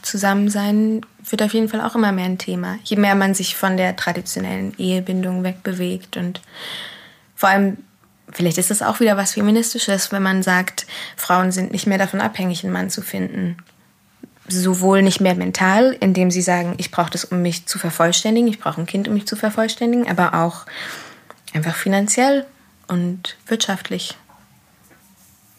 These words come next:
Also ja, ich schätze schon. Ich schätze,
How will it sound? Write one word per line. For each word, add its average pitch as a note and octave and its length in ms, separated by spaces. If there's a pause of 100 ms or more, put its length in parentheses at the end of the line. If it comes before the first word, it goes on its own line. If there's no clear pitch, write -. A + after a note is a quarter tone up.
(140)
Also F#3 260
ja, A#3+ 300 (100)
ich A3+ 140
schätze A#3+ 260
schon. G3 400
Ich G#3 140
schätze, F#3+ 400